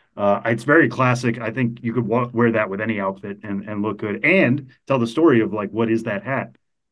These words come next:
It belongs to the Louisville Bats, who play in Muhammad Ali's hometown. Uh, and what is the Ali Center? If you ever get a chance, I highly re-, recommend going out there. Having been to Louisville a few times myself now, uh, it is one of the best parts of that city, along with Louisville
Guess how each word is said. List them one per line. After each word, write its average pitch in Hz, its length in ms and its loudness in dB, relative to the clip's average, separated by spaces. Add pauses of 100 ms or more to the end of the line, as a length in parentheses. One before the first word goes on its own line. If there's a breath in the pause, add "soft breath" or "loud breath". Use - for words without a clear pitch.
It - 80 -10
belongs 107 260 -4
to 104 60 -14
the 107 80 -8
Louisville 95 340 -4
Bats, 98 360 -8 (320)
who 107 100 -4
play 101 320 -2
in 95 400 -8 (100)
Muhammad 101 320 -4
Ali's 95 340 -2
hometown. 95 540 -6 (300 soft breath)
Uh, 98 240 0
and 110 160 -2
what 113 100 2
is 98 80 -4
the 113 120 0
Ali 104 260 0
Center? 104 260 -6
If 98 100 -4
you 113 60 -2
ever 107 120 -4
get 98 100 -4
a 95 60 -6
chance, 107 320 -2
I 101 80 -4
highly 104 200 -2
re-, 110 240 -6
recommend 101 440 -4
going 101 280 -6
out 101 160 -6
there. 92 280 -14 (280 soft breath)
Having 104 200 -6
been 101 160 -4
to 98 100 -8
Louisville 98 360 -2
a 92 60 -10
few 113 160 -8
times 95 280 -10
myself 101 360 -8
now, 95 300 -8 (340)
uh, 92 300 -6
it 113 100 -2
is 101 200 -4 (120)
one 117 200 0
of 107 60 -2
the 101 60 -4
best 98 200 -4
parts 101 220 -6
of - 40 -18
that 85 180 -14
city, 95 260 -10
along 98 320 -4
with 92 140 -6
Louisville 95 460 -6